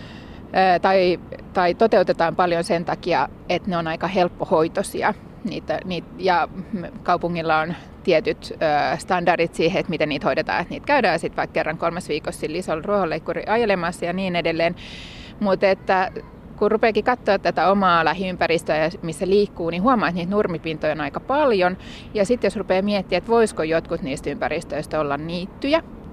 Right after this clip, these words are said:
ja miltä se sit näyttäisi esimerkiksi tuolla liikenneympäristöissä, tai miksei tässä vanhassa kirkkopuistossa, voisiko tässäkin olla joku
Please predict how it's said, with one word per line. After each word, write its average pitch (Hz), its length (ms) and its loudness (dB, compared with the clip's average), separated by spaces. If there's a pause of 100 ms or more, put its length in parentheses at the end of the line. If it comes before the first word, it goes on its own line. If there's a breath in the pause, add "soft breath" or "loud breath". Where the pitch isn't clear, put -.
(280)
ja 180 100 -2
miltä 196 280 0
se 175 100 -8
sit 156 220 -6
näyttäisi 202 760 0
esimerkiksi 165 500 -4
tuolla 139 260 -2
liikenneympäristöissä, 220 1400 -2
tai 175 400 0 (340 loud breath)
miksei 254 280 2
tässä 233 180 2
vanhassa 294 240 2
kirkkopuistossa, 190 580 -2
voisiko 214 200 -2
tässäkin 208 440 2
olla 151 220 2
joku 160 340 0